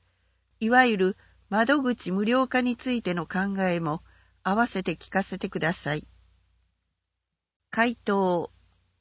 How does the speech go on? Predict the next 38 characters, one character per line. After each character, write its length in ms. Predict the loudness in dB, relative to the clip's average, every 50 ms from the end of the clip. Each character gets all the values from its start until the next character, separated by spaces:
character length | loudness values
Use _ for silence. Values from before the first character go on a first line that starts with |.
| _ _ _ _ _ _ _ _ _ _ -8
子 180 | -2 -2 0
ど 180 | 2 2 2 2
も 160 | 2 2 2
医 100 | 0 0
療 240 | 0 0 0 0 -2
費 220 | -2 -4 -6 -6
助 140 | -4 -4 -4
成 300 | -4 -2 0 0 0 0
制 300 | -2 0 0 2 2 2
度 140 | 0 0 -2
の 160 | -2 -4 -6
対 320 | -6 -6 -4 -2 -2 -2
象 300 | -2 -2 0 0 2 2
年 280 | 2 0 0 -2 -2 -2
齢、 320 | 0 0 0 -2 -4 -6 _ _ _ _ _ _ _ _ _ _ _ _ _ _ _ -2
現 160 | 0 2 2
物 320 | 2 0 -2 -4 -6 -10
給 240 | -6 -2 -2 0 0
付 140 | -2 -2 -2
の 160 | 0 2 2
あ 80 | 2 2
り 100 | 0 -2
方 300 | -2 -2 -2 -2 -2 -2
等 280 | -2 -2 0 0 2
は、 220 | 4 2 2 2 0 _ _ _ _ _ _ _ _ _ _
都 160 | -2 0 2
道 220 | 2 4 4 2 2
府 160 | -2 -4 -4
県 260 | 0 0 0 0 0
に 120 | -2 -2
よ 100 | -2 -2
っ 40 | -2
て 300 | -4 _ -6 -6 -6 -6 -6
様 360 | -10 -6 -4 0 0 0 0
々 260 | 0 0 0 0 2
で 160 | 2 2 2
あ 80 | 2 2
り、 220 | 0 -2 -6 -8